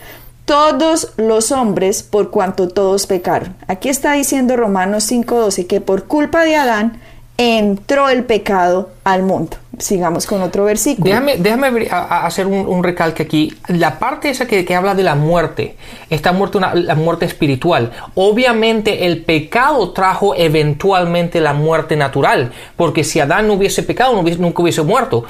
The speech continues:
Speaker 2: Fue por medio del pecado, pero la muerte que se está refiriendo aquí, se está refiriendo a la separación de Dios
Speaker 1: Ujú.
Speaker 2: con, con el hombre.
Speaker 1: Y por ende, la muerte física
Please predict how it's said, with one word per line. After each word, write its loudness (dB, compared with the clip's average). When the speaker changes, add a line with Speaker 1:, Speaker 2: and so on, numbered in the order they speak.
Speaker 2:
Fue 2
por 2
medio 2
del 0
pecado, 0
pero 2
la 2
muerte 0
que -8
se -2
está 0
refiriendo 0
aquí, -2
se 0
está 0
refiriendo 0
a 0
la 0
separación -2
de 2
Dios 0
Speaker 1:
Ujú. -4
Speaker 2:
con, 0
con 0
el 2
hombre. 0
Speaker 1:
Y -2
por 0
ende, 0
la 2
muerte -2
física 0